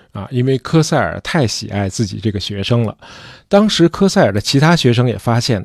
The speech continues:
啊，布拉姆斯是被老师当作天才来培养的。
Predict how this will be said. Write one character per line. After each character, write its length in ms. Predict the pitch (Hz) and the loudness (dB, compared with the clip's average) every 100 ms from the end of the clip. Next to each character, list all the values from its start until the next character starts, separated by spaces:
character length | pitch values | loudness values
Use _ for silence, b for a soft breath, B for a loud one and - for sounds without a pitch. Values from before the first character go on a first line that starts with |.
| - | -6
啊， 280 | 98 101 - | -8 -8 -4
布 80 | 135 | 2
拉 160 | 143 185 | 4 4
姆 200 | 117 92 | 2 -2
斯 300 | - 165 170 | 0 0 0
是 180 | - 170 | 0 2
被 180 | 143 117 | 4 4
老 200 | 98 117 | 2 -2
师 220 | - 143 | -2 0
当 200 | 156 156 | 2 2
作 140 | 147 | 2
天 320 | - 208 208 | 2 2 2
才 200 | 208 92 | 2 -2
来 120 | 95 98 | -2 -4
培 220 | - 95 | -6 -6
养 220 | 95 156 | -6 -8
的。 100 | 127 | -16